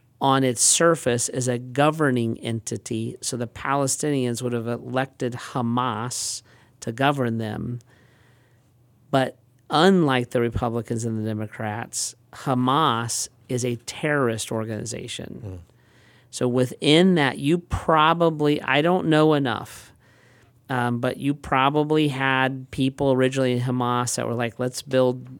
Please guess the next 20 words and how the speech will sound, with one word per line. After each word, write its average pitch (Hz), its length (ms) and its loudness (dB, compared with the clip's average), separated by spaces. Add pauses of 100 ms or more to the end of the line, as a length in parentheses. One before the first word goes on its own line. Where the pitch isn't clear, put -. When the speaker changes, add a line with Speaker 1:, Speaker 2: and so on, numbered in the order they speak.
Speaker 1:
sewer 127 480 0
and 117 140 0
water 110 300 -2
lines." - 420 -10 (1200)
But 147 380 0
the 131 200 4
terrorist 175 1040 2 (500)
cult - 560 0 (100)
part 120 300 -2
of 110 140 -6
that 110 340 -4
has 135 200 -6
taken 127 360 -2
over. 131 500 -4 (840)
What 120 220 -6
they've 147 300 0
done 131 480 2
is 123 240 -6
they've 123 300 -2
taken 123 760 -4